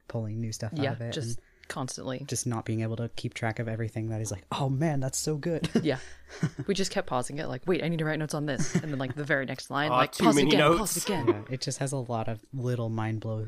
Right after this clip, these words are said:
Speaker 1: mind blown things
Speaker 2: Yeah.
Speaker 1: all the time.
Speaker 2: I think episode three was about where it hooked me too.
Speaker 1: Mm-hmm.
Speaker 2: Like, I don't, I don't know exactly what it was,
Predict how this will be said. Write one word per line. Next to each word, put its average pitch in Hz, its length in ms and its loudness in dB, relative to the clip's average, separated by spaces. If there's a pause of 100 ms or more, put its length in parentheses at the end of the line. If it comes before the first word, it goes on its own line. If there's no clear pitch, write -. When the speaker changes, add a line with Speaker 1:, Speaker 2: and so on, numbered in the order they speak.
(140)
Speaker 1:
mind 113 320 -4
blown 110 240 -2
things 113 560 -8
Speaker 2:
Yeah. 139 220 -6 (360)
Speaker 1:
all 117 160 -6
the 104 80 -10
time. 104 340 -8 (460)
Speaker 2:
I 190 80 -2 (100)
think 233 220 2
episode 254 400 -2
three 156 140 0
was 156 180 -2
about 135 300 -2
where 135 160 0
it 135 80 -2
hooked 139 260 -4
me 143 120 2
too. 143 580 -4
Speaker 1:
Mm-hmm. 107 120 -4 (160)
Speaker 2:
Like, 143 200 -6
I 147 100 -2 (160)
don't, 147 320 -2 (320)
I 165 60 4
don't 175 140 2
know 185 100 2
exactly 143 420 -4
what 156 140 -2
it - 80 -2
was, 185 460 -2